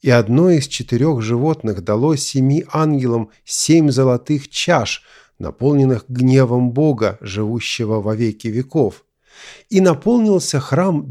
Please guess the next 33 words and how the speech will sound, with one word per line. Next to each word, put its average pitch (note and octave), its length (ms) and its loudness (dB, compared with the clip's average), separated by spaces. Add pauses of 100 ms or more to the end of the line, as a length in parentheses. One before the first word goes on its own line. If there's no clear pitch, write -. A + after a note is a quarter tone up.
дымом C3 560 0
от C3+ 220 -2
славы D3+ 560 0
Божией C#3 580 0 (100)
и C#3 120 0
от A2+ 220 -2
силы G3+ 400 0
его, D2 320 -8 (400)
и A#3+ 160 2
никто G#3+ 580 2
не B2 160 2
мог C#3+ 320 0
войти A#2 440 -2
в - 100 -14
храм, F3 460 -2 (340)
доколе D#3 480 4
не C#3 160 6
закончились C3 920 0
семь B2 420 0
язв A2 520 -2
семи G2 520 -6
ангелов". F2+ 560 -12 (960)
Вы A2 140 -2
помните, E3+ 340 2
что - 240 -2
эта A#2+ 180 0
сцена A#2 680 0
происходит C#3+ 800 -4
перед C#3 360 0
престолом A#2+ 680 -2
Бога A2 340 -2
в A#2+ 60 -6
небесах. C#3 640 -2